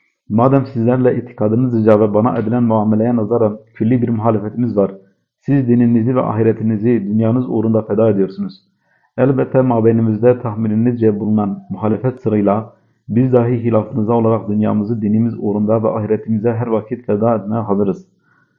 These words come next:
Sizin zalimane ve vahşiyane hükmünüz altında bir iki sene zelilane geçecek hayatımızı kutsi bir şehadeti kazanmak için feda etmek bize Ab-ı Kevser hükmüne geçer. Fakat Kur'an-ı Hakim'in feyzine ve işaretine istinaden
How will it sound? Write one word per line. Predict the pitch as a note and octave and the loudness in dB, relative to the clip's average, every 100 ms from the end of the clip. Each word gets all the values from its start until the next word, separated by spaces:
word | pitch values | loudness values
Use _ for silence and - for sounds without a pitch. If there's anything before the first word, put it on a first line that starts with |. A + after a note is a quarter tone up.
| _ | _
Sizin | - A2+ C#3 | -2 0 4
zalimane | A#2 A#2 C3+ B2+ B2 | 6 4 4 2 2
ve | A#2+ A2+ | 2 2
vahşiyane | G#2+ - B2+ A#2+ | 0 0 0 0
hükmünüz | G#2 A2 A#2 A#2 A2+ | -2 -4 -2 0 0
altında | G2+ G#2+ G#2+ G2+ G2+ | 0 -2 -2 -2 0
bir | |
iki | A#2+ A#2+ A#2+ | -2 -2 -4
sene | A#2 G#2+ | 0 0
zelilane | G2 G2+ B2+ A#2 G#2+ | 2 2 4 2 0
geçecek | G2+ G2 G#2+ G#2+ | -2 -4 -2 -2
hayatımızı | G#2+ G2+ G#2+ G#2 G#2+ C3+ - - _ _ _ | 0 -2 -2 0 2 0 -2 -20 _ _ _
kutsi | - B2 - B2+ | -6 -4 0 0
bir | A#2+ | 0
şehadeti | - A2 G#2+ A2+ | 2 0 0 -4
kazanmak | A2+ G#2+ A2 B2 A#2+ | -4 0 0 0 -4
için | A2+ | -6
feda | A2 A2 A#2 | -2 0 0
etmek | A2 A#2 C3 - _ _ _ - | 0 0 -2 -4 _ _ _ -6
bize | G#2 A#2+ | 0 2
Ab-ı | A#2+ A2 | 2 0
Kevser | A2+ G#2+ A2+ | -2 -2 -2
hükmüne | G#2+ - A2 | -4 -2 -2
geçer. | G2 F#2+ F2+ - - _ _ _ _ _ _ _ _ _ _ - _ _ _ _ _ | -2 -4 -6 -8 -20 _ _ _ _ _ _ _ _ _ _ -20 _ _ _ _ _
Fakat | - B2+ B2+ C3 C3 | 0 0 2 0 0
Kur'an-ı | - A#2 C3 | 0 2 2
Hakim'in | A2+ A2+ A2+ C3 | 0 -2 -2 -2
feyzine | B2 A#2 A2 A#2+ A#2 | 2 2 2 0 0
ve | B2 | -2
işaretine | A#2+ A2 A2 B2 A#2+ | 0 0 0 -2 -4
istinaden | G#2+ - A#2+ A2+ G2 | -4 -2 0 0 -2